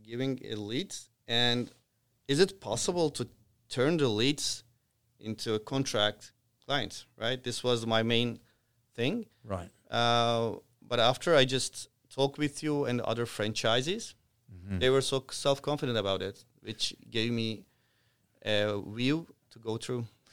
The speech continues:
Speaker 2: That's right, 'cause we did at the home show, you come and visited
Speaker 1: Yep.
Speaker 2: us at the Kelowna Home Show,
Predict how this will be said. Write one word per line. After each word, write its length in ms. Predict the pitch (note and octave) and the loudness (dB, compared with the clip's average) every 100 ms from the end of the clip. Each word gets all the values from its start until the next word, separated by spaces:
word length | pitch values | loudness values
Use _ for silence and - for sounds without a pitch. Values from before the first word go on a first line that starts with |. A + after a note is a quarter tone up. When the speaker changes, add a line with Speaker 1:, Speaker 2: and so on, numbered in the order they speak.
| - - | -10 2
Speaker 2:
That's 180 | C#3 | 6
right, 180 | C3+ C3 | 10 10
'cause 160 | C3+ A#2+ | 8 0
we 100 | B2+ | 0
did 360 | A#2+ C#3+ B2+ - | 4 4 2 0
at 180 | B2+ - | -2 2
the 120 | A#2+ | 0
home 260 | G#2 D3 F#3 | 4 4 4
show, 160 | - A#2+ | 6 6
you 200 | A2+ A2 | 6 2
come 200 | C3 A#2 | 2 2
and 140 | G#2+ | 4
visited 380 | C3+ C#3+ B2+ A2 | 6 6 6 8
Speaker 1:
Yep. 100 | G2+ | 6
Speaker 2:
us 260 | A2 - - | 6 4 4
at 140 | A#2+ | 2
the 80 | B2 | 2
Kelowna 340 | - B2+ A#2 G#2+ | 2 2 4 4
Home 220 | B2 B2+ | 4 4
Show, 260 | - C3+ | 4 8